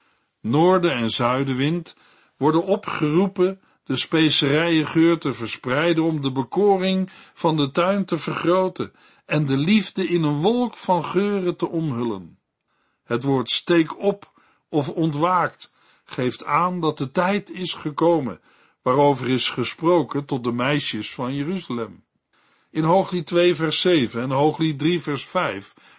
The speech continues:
klonk de waarschuwing de liefde niet op te wekken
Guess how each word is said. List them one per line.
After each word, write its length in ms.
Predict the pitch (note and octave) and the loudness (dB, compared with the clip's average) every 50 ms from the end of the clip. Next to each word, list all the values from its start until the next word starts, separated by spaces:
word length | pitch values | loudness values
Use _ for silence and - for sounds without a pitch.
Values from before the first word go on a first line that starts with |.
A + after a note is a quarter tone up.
| _ - | _ -4
klonk 340 | - E3+ E3+ E3+ E3 D3 | 2 2 2 2 2 0
de 80 | C#3 C3 | -2 -2
waarschuwing 800 | B2+ C3+ C#3+ D#3+ F3 E3+ - - - - A2+ G#2 G2+ A2 C3+ D3+ - - - _ _ - | 0 2 2 2 2 0 -2 -4 -4 -4 -4 -4 -4 -6 -8 -8 -10 -14 -20 _ _ -2
de 100 | C#3 C#3+ | 0 2
liefde 400 | F3 G3 G#3+ G#3 E3+ D#3+ E3+ E3+ | 2 2 2 2 2 2 0 2
niet 280 | E3+ F#3 G#3 G3+ F#3+ | 2 0 -2 -2 -4
op 260 | - - G3 G#3 G3 | -4 -2 -2 -2 -2
te 120 | - - C#3 | 0 0 0
wekken 420 | A#2 G#2+ G#2 G2 - - E3+ E3 | 0 0 0 -2 -2 -4 -4 -4